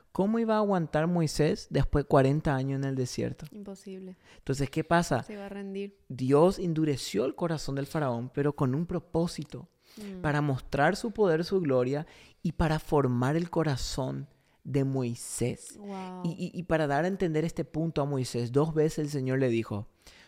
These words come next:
Speaker 1: "Solo por mi mano poderosa,
Speaker 2: Ujú.
Speaker 1: solo por mi mano poderosa".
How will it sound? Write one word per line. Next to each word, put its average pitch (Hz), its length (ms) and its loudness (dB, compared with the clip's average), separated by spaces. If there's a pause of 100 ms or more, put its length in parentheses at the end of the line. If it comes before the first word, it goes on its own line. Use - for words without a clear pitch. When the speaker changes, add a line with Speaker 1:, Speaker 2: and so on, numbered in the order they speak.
Speaker 1:
"Solo 175 680 6
por 147 160 2
mi 135 220 0
mano 127 500 0
poderosa, 110 640 -2
Speaker 2:
Ujú. 196 520 -12
Speaker 1:
solo 147 720 8
por 127 160 0
mi 117 220 0
mano 113 480 2
poderosa". 110 640 -2